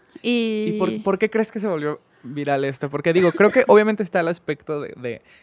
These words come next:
Speaker 2: de reconocer la creatividad, ¿no? Yo lo veo y digo, "Ah, mira, qué creativo". Pero creo que tiene que haber un aspecto más, ¿no? Porque es un aspecto como de, no sé, ver a un niño en su mundo y que su mundo está externalizado, ¿no? De que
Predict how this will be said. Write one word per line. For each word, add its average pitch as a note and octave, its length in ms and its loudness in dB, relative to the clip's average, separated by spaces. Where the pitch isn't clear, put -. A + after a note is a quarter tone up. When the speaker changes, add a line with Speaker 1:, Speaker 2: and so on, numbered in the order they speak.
Speaker 2:
de B2+ 100 -2
reconocer B2+ 400 -4
la D3 80 0
creatividad, B2+ 360 -6
¿no? C#3+ 120 -4
Yo F3 160 -2
lo D#3+ 80 0
veo D#3 80 -2
y D3+ 40 -4
digo, D3+ 160 -2
"Ah, B3+ 100 0
mira, G3+ 220 -6
qué E3 100 -8
creativo". E3 280 -6
Pero F3 200 4
creo G#3+ 120 0
que C#4+ 120 -6
tiene A#3 180 -6
que A#3 80 2
haber F#3 160 0
un F#3+ 80 -4
aspecto D#3+ 400 -6
más, D#3+ 220 -4
¿no? D3+ 320 -8
Porque C#3+ 460 0
es E3 260 -4
un G3 80 -6
aspecto F#3 520 -6
como D#3 240 -6
de, B2 280 -4
no D#3+ 120 -4
sé, A#3 140 -6
ver F3 140 0
a - 20 2
un E3 160 -2
niño E3+ 420 -4
en C3+ 180 -8
su C3+ 100 -12
mundo D3+ 360 -4
y F3 80 -4
que D3+ 140 -10
su C#3 140 -10
mundo C#3+ 220 -2
está D3 180 0
externalizado, C3+ 880 -6
¿no? C#3+ 200 -10
De C#3+ 100 -8
que A#2+ 220 -10